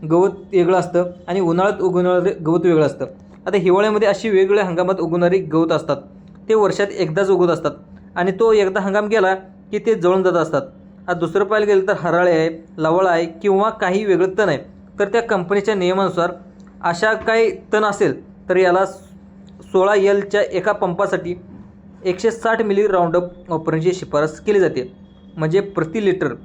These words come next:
म्हणजे प्रति दहा लिटर दहा मिली हे प्रमाण कमी कालावधीसाठी उगवणाऱ्या तणासाठी आहे. आता कंपनी सांगते की एकशे साठ मिली तुम्ही सोळा लिटर पंपासाठी वापरा. आता कशासाठी? हंगामी तणासाठी. आता ज्यावेळी बहुवार्षिक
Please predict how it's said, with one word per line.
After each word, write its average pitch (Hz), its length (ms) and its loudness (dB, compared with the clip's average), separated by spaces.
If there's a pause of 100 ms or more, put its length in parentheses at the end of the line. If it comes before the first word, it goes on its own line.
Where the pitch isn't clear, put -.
(260)
म्हणजे 160 160 -2
प्रति 185 360 -4
दहा 185 200 -2
लिटर 165 280 0 (400)
दहा 175 220 -2
मिली 196 220 2
हे 180 160 2
प्रमाण 170 320 -4 (180)
कमी 170 160 0
कालावधीसाठी 156 580 0
उगवणाऱ्या 165 400 0
तणासाठी 147 480 -2
आहे. - 80 -8 (440)
आता 185 100 0
कंपनी 214 460 0
सांगते 202 300 0
की 202 160 -6 (460)
एकशे 196 300 0
साठ 226 280 0
मिली 202 200 2
तुम्ही 190 320 -2 (300)
सोळा 190 280 2
लिटर 196 260 0
पंपासाठी 170 480 -2
वापरा. 180 320 0 (520)
आता 185 120 0
कशासाठी? 226 500 -2
हंगामी 185 460 0
तणासाठी. 165 400 -2 (520)
आता 170 220 0
ज्यावेळी 208 360 2
बहुवार्षिक 202 680 0